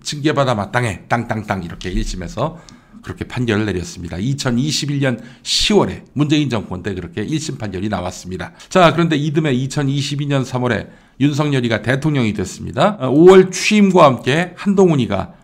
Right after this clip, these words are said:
법무부 장관이 됐습니다. 사실 윤석열이 이 징계를 받게 된 이유는 자신의 휘하였던, 똘마니였던 한동훈을 보호하기 위한 것이었습니다.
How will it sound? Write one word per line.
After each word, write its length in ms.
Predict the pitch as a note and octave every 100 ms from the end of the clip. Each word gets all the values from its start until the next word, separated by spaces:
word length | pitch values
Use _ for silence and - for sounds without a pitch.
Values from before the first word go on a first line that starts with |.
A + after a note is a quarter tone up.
| _
법무부 400 | - G#2 A#2+ A#2
장관이 340 | G#2+ F2 F2 E2+
됐습니다. 540 | F2 - G#2 G2+ - - -
사실 460 | G2+ D3 F3+ E3
윤석열이 720 | A2+ B2 B2+ C3 A#2+ D3 D3+
이 320 | C#3 - A#2+ A2+
징계를 480 | - B2 A#2 B2
받게 280 | C3+ G#2 A2+
된 160 | G#2 F#2
이유는 520 | F2 A#2 F#3+ - - -
자신의 380 | - C3+ D3+ D#3
휘하였던, 800 | - G3+ F3+ C3 - - A#2+ - _ _
똘마니였던 920 | - G#3+ G3+ F#3 E3+ D3+ - F#3+ F#3 - -
한동훈을 760 | - A#3 A3+ F#3 F#3 A3 G3+ -
보호하기 760 | C#3 C#3 F3 D#3+ D3+ D3 - - - -
위한 300 | B2 B2+ A2+
것이었습니다. 920 | F#2 F2 F2 - E2+ G2+ G2 - -